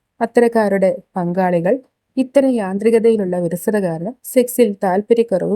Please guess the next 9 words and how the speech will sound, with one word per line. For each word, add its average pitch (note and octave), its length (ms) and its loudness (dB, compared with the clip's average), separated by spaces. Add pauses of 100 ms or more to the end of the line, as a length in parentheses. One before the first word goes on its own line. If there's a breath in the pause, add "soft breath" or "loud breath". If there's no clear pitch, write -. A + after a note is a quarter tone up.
പ്രകടിപ്പിക്കാറുണ്ട്. G#3 800 0 (920)
കാരണങ്ങൾ D#4+ 520 4
എന്തൊക്കെയായാലും F#3 720 -2 (220)
ആരോഗ്യകരമായി G3 880 -2 (400)
പരസ്പരം C4 600 2
അറിഞ്ഞും G#3 340 0
മനസ്സിലാക്കിയും F3 720 -4 (160)
ഭാര്യ G#3+ 320 4
ഭർത്താക്കന്മാർ E3+ 640 -6